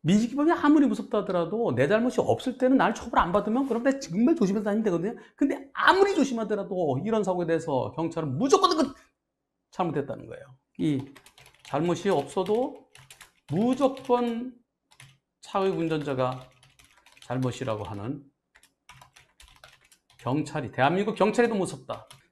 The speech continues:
대한민국 경찰만, 대한민국 경찰관이 제대로만 처리하면,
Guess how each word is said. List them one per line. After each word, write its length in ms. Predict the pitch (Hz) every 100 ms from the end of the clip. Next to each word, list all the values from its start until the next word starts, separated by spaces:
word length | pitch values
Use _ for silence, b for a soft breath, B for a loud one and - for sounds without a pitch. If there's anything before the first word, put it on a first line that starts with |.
| -
대한민국 380 | 180 220 262 262
경찰만, 840 | 175 175 202 185 156 180 107 -
대한민국 380 | - 196 233 240
경찰관이 680 | 160 156 175 165 175 214 -
제대로만 480 | 139 151 262 302
처리하면, 640 | 277 196 170 151 196 156